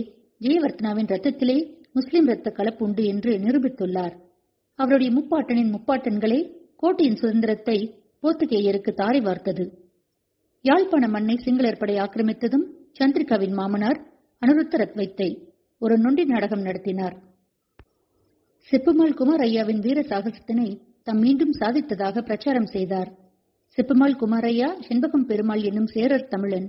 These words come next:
அவர் சிங்கள அரசனின் தலையை சீவி கோட்டை ராஜ்யத்தை கைப்பற்றி அரசாண்டான் என்பதை மறந்துவிட்டார். ஜெயவர்த்தனபுர கோட்டையை நிறுவி அதனை தலைநகராக்கியவன் அழகக்கோனார் என்னும்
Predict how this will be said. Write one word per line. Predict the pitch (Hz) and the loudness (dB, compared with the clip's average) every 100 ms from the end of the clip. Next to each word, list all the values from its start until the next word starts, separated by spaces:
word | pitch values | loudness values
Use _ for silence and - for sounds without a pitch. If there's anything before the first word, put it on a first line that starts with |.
| - _ _ _ - | -12 _ _ _ -6
அவர் | 233 233 | -4 2
சிங்கள | 294 359 269 | 4 4 2
அரசனின் | 214 233 214 220 | 0 -2 -2 -2
தலையை | 202 254 240 | -2 0 -2
சீவி | - 220 214 214 254 - _ | -4 -4 -4 -4 -8 -14 _
கோட்டை | - 330 359 | -2 0 2
ராஜ்யத்தை | 240 196 196 214 202 | 4 2 0 -2 -2
கைப்பற்றி | 202 196 233 233 277 | -2 -2 -2 -2 0
அரசாண்டான் | 208 233 277 214 190 190 | 0 0 -2 -2 0 -2
என்பதை | 196 196 190 214 | 0 -2 -2 0
மறந்துவிட்டார். | 220 202 277 208 180 - 180 - _ _ _ _ _ - | 0 2 2 2 -2 -4 -8 -10 _ _ _ _ _ -2
ஜெயவர்த்தனபுர | 285 320 285 285 262 233 | 0 2 2 2 0 0
கோட்டையை | 226 214 220 214 | -2 -2 0 -2
நிறுவி | 190 196 226 311 349 - _ - | 0 -2 0 0 -2 -14 _ -6
அதனை | 226 226 247 196 | -2 2 2 0
தலைநகராக்கியவன் | 220 262 302 214 202 196 233 220 226 226 - _ - | 0 2 2 2 0 -2 -2 -2 0 -4 -6 _ -6
அழகக்கோனார் | 226 240 339 339 214 214 196 | -2 0 -2 0 0 2 0
என்னும் | 196 226 226 | 0 2 2